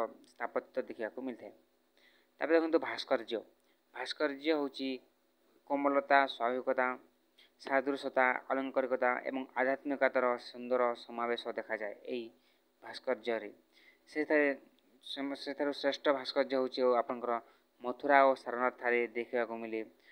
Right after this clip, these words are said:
ବୌଦ୍ଧ ମୂର୍ତ୍ତି, ଯେଉଁ ସାରନାଥରେ ବୌଦ୍ଧ ମୂର୍ତ୍ତି ଦେଖାଇ-, ଦେଖିବାକୁ ମିଳିଥାଏ, ସେ ସମାଜର ଭାସ୍କର୍ଯ୍ୟ ହେଉଛି ଏହି ସାରନାଥର ବୌଦ୍ଧ ମୂର୍ତ୍ତି। ଏବଂ ମଧ୍ୟପ୍ରଦେଶର ଉଦୟଗିରିରେ ଆପଣଙ୍କର ବରାହ ମୂର୍ତ୍ତି ଅଛି, ଯାହା,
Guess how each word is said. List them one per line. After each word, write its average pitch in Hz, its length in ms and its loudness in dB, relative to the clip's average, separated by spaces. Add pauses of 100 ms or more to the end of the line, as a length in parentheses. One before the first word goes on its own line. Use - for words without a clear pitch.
(240)
ବୌଦ୍ଧ 127 260 2
ମୂର୍ତ୍ତି, 120 400 -4 (120)
ଯେଉଁ 127 160 0 (200)
ସାରନାଥରେ 131 520 -2
ବୌଦ୍ଧ 117 280 -2
ମୂର୍ତ୍ତି 120 420 -8
ଦେଖାଇ-, 113 500 -4
ଦେଖିବାକୁ 113 360 -6
ମିଳିଥାଏ, 113 300 -8 (400)
ସେ - 140 -12
ସମାଜର 131 360 0
ଭାସ୍କର୍ଯ୍ୟ 117 640 -6
ହେଉଛି 110 320 -12 (1200)
ଏହି 120 160 -4 (200)
ସାରନାଥର 120 640 -4 (340)
ବୌଦ୍ଧ 120 240 2
ମୂର୍ତ୍ତି। 107 300 -10 (840)
ଏବଂ 151 160 2
ମଧ୍ୟପ୍ରଦେଶର 143 680 4
ଉଦୟଗିରିରେ 127 640 2
ଆପଣଙ୍କର 120 520 -2
ବରାହ 123 380 2
ମୂର୍ତ୍ତି 127 340 -2
ଅଛି, 120 320 -2 (240)
ଯାହା, 117 240 -2